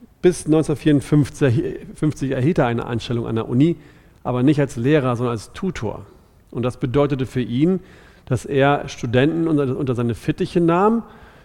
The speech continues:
diese Studenten Aufsätze schreiben mussten, die er las, korrigierte und mit ihnen diskutierte.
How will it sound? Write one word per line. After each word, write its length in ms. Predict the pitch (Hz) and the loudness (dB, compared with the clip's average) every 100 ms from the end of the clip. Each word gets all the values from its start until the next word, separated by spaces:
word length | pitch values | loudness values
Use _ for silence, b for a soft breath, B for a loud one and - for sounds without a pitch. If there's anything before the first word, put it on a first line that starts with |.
| _ | _
diese 180 | 135 127 | -4 -4
Studenten 360 | - 139 127 107 | 0 0 0 0
Aufsätze 460 | 127 139 143 139 | 0 0 0 -4
schreiben 400 | - - 139 143 | -6 -4 0 2
mussten, 380 | 143 165 - 170 | 4 2 -2 -4
die 200 | 127 123 | -2 -2
er 160 | 123 120 | -2 0
las, 480 | 113 120 156 180 - | 2 2 2 0 -2
korrigierte 540 | 139 123 110 156 170 | -2 0 2 2 4
und 60 | 143 | 2
mit 100 | 143 | 0
ihnen 120 | 139 | -2
diskutierte. 640 | 127 - 120 139 - 104 | -2 -6 -6 -4 -4 -8